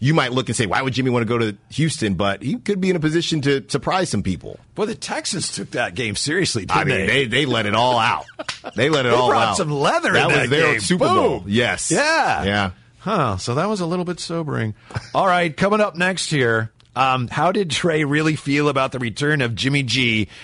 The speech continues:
Speaker 2: and why people are talking about that today? By the way, when you're happy and you know it in San Diego, there's, there is no limit to how you can show it. Endless sunshine, coastline, outdoor adventures inspire waves of feel-good vibes.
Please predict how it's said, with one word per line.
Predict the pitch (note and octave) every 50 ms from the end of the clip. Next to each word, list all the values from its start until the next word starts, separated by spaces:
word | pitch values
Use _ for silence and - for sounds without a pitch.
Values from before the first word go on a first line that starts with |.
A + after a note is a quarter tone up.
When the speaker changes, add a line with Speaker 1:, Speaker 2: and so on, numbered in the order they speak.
| - -
Speaker 2:
and | A2+ A#2+
why | C3+ C#3 C#3+
people | - C#3+ D3+ C#3 D3 C#3+
are | C#3
talking | - - D#3+ D3+ D#3 F3 D#3+
about | D#3 D#3+ D#3 D#3+ - C3 A#2+
that | C#3+ F#3 G3+ F#3+ F3+ - _
today? | - D3 C#3 A2+ G2+ A#2+ G#2 F#2 E2 C#2 B1+ - - - - - - -
By | C3+ D3
the | D3
way, | D3 D3 C#3+ B2 A2
when | A2 B2+ C3 B2+ A#2+
you're | A#2+ A#2 A2+
happy | G#2+ A#2 C3 C#3+ D3 - C3+ A#2+
and | A2+ A2
you | G#2+
know | A2 A#2+ B2+ A#2+
it | G#2+ - G#2+
in | G#2 F#2
San | - - A2+ A#2 A2+
Diego, | G#2+ G#2+ A2+ A#2+ A2 G#2 G2+
there's, | G#2+ G2 G2 F#2+ - - - - - -
there | - B3 A#3
is | D#3+ C3+ A2
no | A#2 C3+ D3 D3 C#3+
limit | C3 B2 B2+ C3+ C3+ A#2+ G#2+ - -
to | G2+ F#2+
how | G#2+ A#2+
you | A#2+ G#2+ G#2+ G#2+
can | - - F#2+ F2+ F2+
show | - - C3 C3 A#2+ G#2
it. | F2+ E2+ - -
Endless | C#3+ D3+ D#3 C#3+ C#3+ B2 -
sunshine, | - B2 A#2+ A2+ A2+ A2 - B2+ A#2 A2+ A2+ A2+ A2 - - - - _ _ -
coastline, | - E3+ F3 E3+ E3 - D#3+ D3+ C#3+ C#3+ C#3+ C#3+ C#3
outdoor | B2+ B2 C#3 D3+ D3 - D3+ C#3+ C3
adventures | A#2 G#2+ B2 B2+ B2+ A#2 - A#2 G#2+ A2
inspire | G#2+ G2+ - - A#2 A2 G#2+
waves | G#2 G#2+ A#2 B2+ A#2+ G#2
of | G2+ E2
feel-good | - C3+ C3 B2 A#2 G#2 F2+
vibes. | G2+ G2 G2 G2 G2 F#2+ -